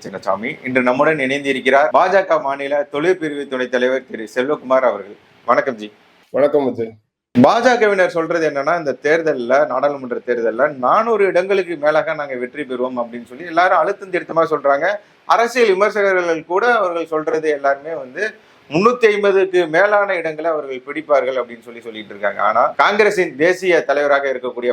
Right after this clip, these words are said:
Speaker 1: மல்லிகார்ஜுன கார்கே அவர் என்ன சொல்றாருன்னா, பாஜகன்றது இந்த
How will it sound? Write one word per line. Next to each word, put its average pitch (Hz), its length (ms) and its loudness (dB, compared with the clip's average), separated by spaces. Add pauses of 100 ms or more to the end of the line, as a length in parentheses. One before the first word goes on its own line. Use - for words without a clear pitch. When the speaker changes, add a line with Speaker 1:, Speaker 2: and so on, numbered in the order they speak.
Speaker 1:
மல்லிகார்ஜுன 175 540 -2 (180)
கார்கே 180 400 2
அவர் 135 200 0
என்ன 127 200 -6
சொல்றாருன்னா, 113 440 -2 (220)
பாஜகன்றது 175 800 0
இந்த 156 160 -4